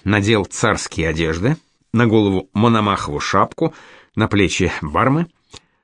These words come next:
на грудь крест и со всем крестным ходом пошел в Кремль, в Успенский собор пешком. Следующий эпизод связан не с защитой Москвы и России от внешнего врага, но с важным этапом в социальной борьбе трудящихся России за свои права,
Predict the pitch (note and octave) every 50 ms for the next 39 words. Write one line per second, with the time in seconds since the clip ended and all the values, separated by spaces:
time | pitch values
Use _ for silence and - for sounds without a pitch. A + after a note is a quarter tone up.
0 | _ _ _ _ _ - - F2+ D#2 D2 G2+ G#2+ - - - G2 A2+ D#3 F3 -
1 | - - - - - - F3+ G#3 G3 - - - - - G2 - - C#3 C#3 B2+
2 | - - G#2+ G#2 F#2 - F2 D#2+ - - G3 F3+ F3 D#3+ - E2 - - C3 B2
3 | - - - A2 A2+ A2+ G#2+ G#2 G#2 F#2+ - - - F#2 F#2 - - B2 D3+ C#3
4 | - - F2 - - D#2+ D#2 F2+ G2 G#2 - _ _ - _ - A2 - - -
5 | - C#2+ - - _ _ _ _ _ _ _ _ _ _ _ _ _ _ _ _
6 | _ _ _ _ _ _ _ _ _ _ _ _ _ _ _ _ - - C#3+ E3+
7 | G3 F#3 F#3+ F#3 - G3 E3+ F3 F3 D#3 E3+ F3 D#3+ - - B2+ C3 D3+ D#3 C#3+
8 | D#3 D3+ D3+ - - _ - E3+ G3 F#3+ D3 C3 B2 C#3 C#3+ C#3 - - A#2 F#2+
9 | - G#2 G2 G2+ F#2 - - - A2+ B2+ C3+ - C3+ G#2+ F#2 F2 E2+ - - -
10 | A#2 A2+ G2+ F#2+ - - G#2+ A#2+ B2 G#2+ - - - E2 F2 F#2 G2 A#2 C#3+ F3+
11 | G3 - - _ _ _ _ _ _ _ _ _ _ _ B2 B2 F#3 G3+ - -
12 | D3 D3+ F#3 F#3 E3+ E3 F3+ E3+ D#3 - D#3 - - - F3 F3 F3 F3+ E3+ D#3+
13 | - - - A#2+ A#2 - - A2+ C#3 D3+ D3 C#3+ C3+ A2 G#2 G2 F#2 F2 G2 B2
14 | C3+ C3+ - A#2+ A#2 G#2 G#2+ G#2 E2+ - - - - - - E2 E2+ E2 - -
15 | - C3+ D3+ D3+ B2 G2+ F2+ - - E2+ G#2+ - - A#2+ D3+ E3+ D3+ F#2 -